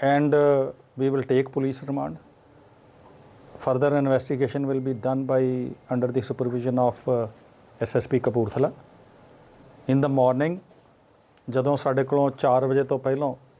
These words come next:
ਇਨਫਰਮੇਸ਼ਨ ਆਈ ਹੈ, police proactively acted on that information, made all effort to resolve the issue peacefully। ਡੀ ਆਈ ਜੀ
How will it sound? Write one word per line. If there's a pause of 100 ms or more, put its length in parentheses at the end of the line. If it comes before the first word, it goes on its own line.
(160)
ਇਨਫਰਮੇਸ਼ਨ
ਆਈ
ਹੈ, (840)
police (100)
proactively (1500)
acted
on
that
information, (920)
made
all
effort
to
resolve
the
issue
peacefully। (1400)
ਡੀ
ਆਈ
ਜੀ